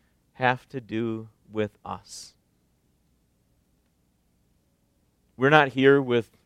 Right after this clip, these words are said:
tears streaming down our faces, though it's fair to say some of us may be hiding pain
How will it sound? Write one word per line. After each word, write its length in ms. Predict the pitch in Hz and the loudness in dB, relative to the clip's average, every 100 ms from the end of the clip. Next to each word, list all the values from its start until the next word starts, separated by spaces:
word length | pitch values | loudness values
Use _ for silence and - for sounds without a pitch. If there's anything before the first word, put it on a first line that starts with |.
| _ _ _ | _ _ _
tears 440 | - 135 143 143 139 | -4 0 2 0 -4
streaming 600 | - - 131 139 143 131 | -12 -4 -2 0 -2 0
down 320 | 123 131 135 | 0 0 -2
our 260 | 123 117 113 | -2 -2 -2
faces, 680 | - 120 117 123 143 - - _ _ _ _ _ _ _ _ _ _ _ _ _ _ _ _ _ _ - | -2 -2 -2 -12 -14 -16 -20 _ _ _ _ _ _ _ _ _ _ _ _ _ _ _ _ _ _ 4
though 300 | 131 139 139 _ _ _ _ _ _ _ | 6 6 2 _ _ _ _ _ _ _
it's 240 | - 117 - | -8 -6 -6
fair 260 | - 123 120 | 0 2 2
to 140 | 123 | -6
say 280 | - 127 131 | 0 2 2
some 260 | 127 123 | 0 -2
of 160 | 131 120 | 0 0
us 300 | 120 131 - | 0 0 -4
may 260 | 110 127 135 | -2 -2 -2
be 320 | 123 123 120 _ _ _ _ _ _ _ _ | -2 -2 -4 _ _ _ _ _ _ _ _
hiding 520 | - 143 143 139 139 | 2 4 4 2 -4
pain 540 | 139 123 127 131 147 | -6 -4 -2 -4 -10